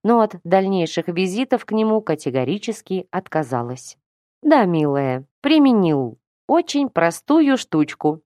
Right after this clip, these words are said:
Самоанализ называется. Я лишь чуть-чуть заставила вас задуматься о самой себе, не навязывая моих собственных суждений.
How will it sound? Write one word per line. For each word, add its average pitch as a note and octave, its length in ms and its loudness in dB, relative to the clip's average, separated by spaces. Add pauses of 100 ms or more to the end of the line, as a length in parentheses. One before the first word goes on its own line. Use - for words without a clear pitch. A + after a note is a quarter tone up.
(140)
Самоанализ C4+ 760 2
называется. D#3 840 0 (260)
Я C#4+ 240 2
лишь A#3 420 -2 (140)
чуть-чуть B3+ 760 2
заставила E3+ 600 2
вас D3 180 2
задуматься D#3 640 0
о C#3 60 2
самой D#3 320 -2
себе, D3 460 -4 (180)
не A#3 160 2
навязывая D3+ 680 0
моих E3 360 -2
собственных E3+ 600 -4
суждений. B2+ 680 -6